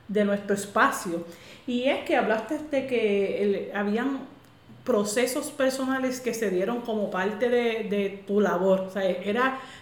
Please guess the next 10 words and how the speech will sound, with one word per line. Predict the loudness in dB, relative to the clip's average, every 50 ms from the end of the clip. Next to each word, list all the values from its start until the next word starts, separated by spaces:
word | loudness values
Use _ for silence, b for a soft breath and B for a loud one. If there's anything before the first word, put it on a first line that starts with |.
| B -2
mencionaste | -2 0 0 0 -2 -4 -4 -4 -4 -4
que | -4 -6
estuviste | -6 -4 -2 0 0 0 0 0 0
trabajando | 2 2 0 0 0 0 0 0 2
en | 2
los | 2 2
centros | 0 0 -2 -2 -2 -4
Sol | -4 -4 -4
y | -4
Solina, | -4 -4 -4 -4 -4 -4 -4 -6